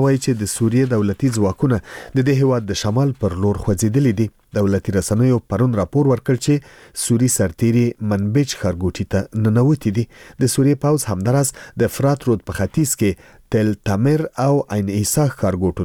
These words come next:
ته هم ننوتي دي. د سوریې دولتي ځواکونه داسې مهال د شمال پر لور خوځېږي چې دمشق د ترکیې د عملیاتو پر وړاندې له کورد ملیشو سره د مرستې موافقه کړې ده. د سوریې د کورد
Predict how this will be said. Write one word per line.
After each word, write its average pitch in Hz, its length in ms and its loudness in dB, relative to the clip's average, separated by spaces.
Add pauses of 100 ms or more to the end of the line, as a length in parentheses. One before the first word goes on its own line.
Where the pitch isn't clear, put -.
ته 76 100 -4
هم 98 80 0 (100)
ننوتي 113 480 2
دي. 117 80 0 (320)
د 110 140 0
سوریې 104 340 2
دولتي 92 340 0 (100)
ځواکونه 98 440 0
داسې 98 240 0
مهال 135 220 2 (420)
د 104 140 2
شمال 127 420 2 (160)
پر 95 80 -2 (140)
لور 117 260 2
خوځېږي 143 480 0
چې 170 80 0 (460)
دمشق 127 380 0 (220)
د - 20 -2 (140)
ترکیې 127 480 0 (140)
د 87 160 -4
عملیاتو 92 480 -2
پر - 200 -6
وړاندې 123 320 2 (360)
له 110 40 2 (140)
کورد 151 160 -2 (120)
ملیشو 87 440 0
سره 92 140 0 (100)
د 82 160 -2
مرستې 107 400 -2 (100)
موافقه 82 440 -4
کړې 98 200 2
ده. - 60 0 (340)
د - 20 0 (120)
سوریې 120 260 2 (120)
د - 0 - (160)
کورد 151 160 0